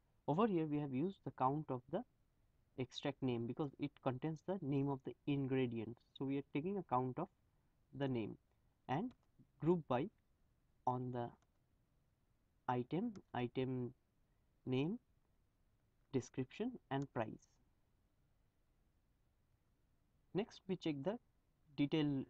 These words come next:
flow. Over here, we are using a I D, which is the primary key of the ingredients based on the item I D. So this is the, this corresponds to the master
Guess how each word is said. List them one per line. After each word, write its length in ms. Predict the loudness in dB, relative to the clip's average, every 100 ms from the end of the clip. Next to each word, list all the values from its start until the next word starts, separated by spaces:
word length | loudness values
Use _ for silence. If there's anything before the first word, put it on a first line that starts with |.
| -6 -4
flow. 180 | -2 -4 -18 _ _ _ _ _ _ _ -2
Over 220 | 0 2
here, 260 | 2 0 -2 -10 _ _ _ _ _ _ _ _ _ _ _ _ _
we 100 | 0
are 60 | 0 0
using 400 | 0 2 2 2
a 220 | 0 -4 _ _ _ _ _ _ _ -2
I 140 | 2
D, 220 | 2 0 -4 -8
which 160 | -4 -2
is 100 | -2
the 100 | -4
primary 560 | -2 0 2 0 0
key 180 | 0 -2
of 80 | -2 -2
the 80 | -6 -2
ingredients 680 | -2 0 0 2 0 -2 -6 _ 0
based 320 | 0 0 -4
on 160 | -2
the 80 | 0
item 400 | 0 0 0 0
I 120 | 0
D. 140 | 0 -4 _ _ _ _ _ _ -6
So 80 | -2
this 160 | 0
is 160 | -2 -4 -2
the, 180 | -2 -2 -10 _ _ _ -4
this 140 | -4
corresponds 540 | 2 2 2 -2 -4 -2
to 100 | -2
the 260 | 0 0 -2 -10 _ _ _ _
master 720 | 0 0 0 0 2 2 0